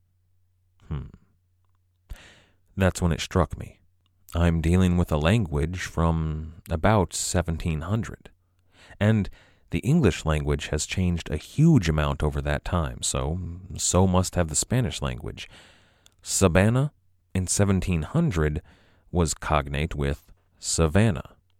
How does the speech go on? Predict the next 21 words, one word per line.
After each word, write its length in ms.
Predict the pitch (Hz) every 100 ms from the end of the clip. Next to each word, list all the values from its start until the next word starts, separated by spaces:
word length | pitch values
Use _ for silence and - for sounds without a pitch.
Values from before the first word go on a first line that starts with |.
| _ _ -
And 140 | 104
in 100 | 104
fact, 300 | - 143 -
it 100 | -
still 340 | - - 143
is. 260 | 123 78 73
It 100 | 87
still 260 | - 117 101
has 240 | 107 95
that 160 | 85 -
same 340 | - 92 78
meaning, 380 | 107 101 82 90
but 220 | 90 87 - - - - _
Savannah 640 | - - 104 85 82 82 78
has 200 | 85 80
just 240 | 92 -
become 760 | - 78 85 82 76 71 69 67
kind 200 | - 90
of 100 | 82
archaic 560 | 73 - - 95 78 -
Spanish. 680 | - - 71 50 - -